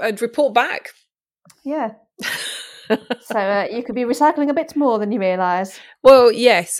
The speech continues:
Speaker 1: I think we can all be recycling a bit more than we actually realise. I think that,
Speaker 2: Yeah.
Speaker 1: you know,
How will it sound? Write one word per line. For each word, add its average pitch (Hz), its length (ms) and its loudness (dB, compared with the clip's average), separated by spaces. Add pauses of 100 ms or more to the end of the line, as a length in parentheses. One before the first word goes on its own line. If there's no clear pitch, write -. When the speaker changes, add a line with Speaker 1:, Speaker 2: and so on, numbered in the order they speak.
Speaker 1:
I 285 140 10
think 269 200 -2
we 208 120 2
can 208 120 -2
all 202 140 2
be 160 220 -6
recycling 160 600 -4
a 143 40 -8
bit 156 160 2
more 151 220 4
than 156 120 0
we 131 140 2
actually 170 320 0
realise. 156 640 2
I - 100 0
think 160 400 -8
that, 208 120 -2
Speaker 2:
Yeah. 180 220 2
Speaker 1:
you 180 80 -2
know, 160 200 -2